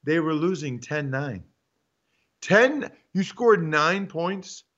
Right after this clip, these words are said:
with three hundred twelve yards of offense. That's really when they lost the game.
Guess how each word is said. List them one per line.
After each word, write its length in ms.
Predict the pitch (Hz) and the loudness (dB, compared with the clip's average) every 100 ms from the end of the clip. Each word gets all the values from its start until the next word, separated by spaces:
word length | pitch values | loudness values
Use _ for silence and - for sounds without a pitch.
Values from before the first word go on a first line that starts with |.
| _ _ _ | _ _ _
with 240 | 147 139 | -6 -6
three 240 | - 151 196 | -4 -2 -2
hundred 400 | 175 196 185 160 | -2 -2 -2 -6
twelve 420 | - 147 165 151 | -4 0 2 2
yards 360 | 143 139 156 135 | 2 2 0 -4
of 100 | 107 | -2
offense. 720 | 107 135 185 190 185 - - _ _ _ _ | -2 -2 -2 -4 -6 -16 -20 _ _ _ _
That's 320 | 220 247 - | 4 4 0
really 320 | 196 233 220 | 0 2 2
when 180 | 202 196 | 0 -2
they 140 | 185 175 | -2 0
lost 360 | 175 175 156 | 2 0 0
the 80 | 160 | -6
game. 480 | 143 156 156 151 | -4 -4 -4 -6